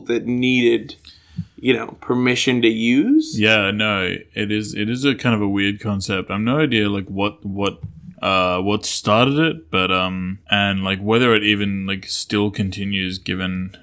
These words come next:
Speaker 2: uh, our, our digital proclivities.
Speaker 1: I was gonna ask, does it still continue? And is it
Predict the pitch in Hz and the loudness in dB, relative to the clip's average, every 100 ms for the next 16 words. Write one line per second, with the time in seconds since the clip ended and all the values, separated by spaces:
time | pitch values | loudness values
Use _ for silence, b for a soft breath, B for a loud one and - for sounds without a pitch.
0 | - 92 90 90 87 95 95 95 - 95 | -8 -4 -2 -2 0 0 0 -2 -2 -2
1 | 95 98 117 110 113 110 98 - 101 98 | -2 0 2 4 4 4 2 0 0 0
2 | 107 95 95 92 92 - - - 196 196 | -2 -2 -2 -2 -4 -6 -6 -2 0 2
3 | 240 220 202 165 - - 135 127 143 139 | 0 2 2 0 -2 -8 -6 -2 0 0
4 | 131 123 120 165 - 160 175 180 - | 0 0 -2 -2 0 0 2 0 -2